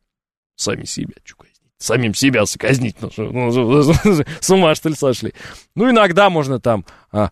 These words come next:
Ашуркова какого-нибудь, или как он там, я уже забыл его фамилию.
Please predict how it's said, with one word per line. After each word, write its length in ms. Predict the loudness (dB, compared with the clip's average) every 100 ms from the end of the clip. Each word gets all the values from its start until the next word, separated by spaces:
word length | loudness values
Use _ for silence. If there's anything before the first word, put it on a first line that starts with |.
| 0
Ашуркова 580 | 0 2 0 0 0 0
какого-нибудь, 440 | 0 0 -4 -6 -14 -6
или 160 | -2 0
как 220 | 0 -2
он 80 | -4
там, 160 | -2
я 100 | 0
уже 80 | 0
забыл 280 | 0 0 -2
его 100 | -2
фамилию. 420 | -2 -4 -4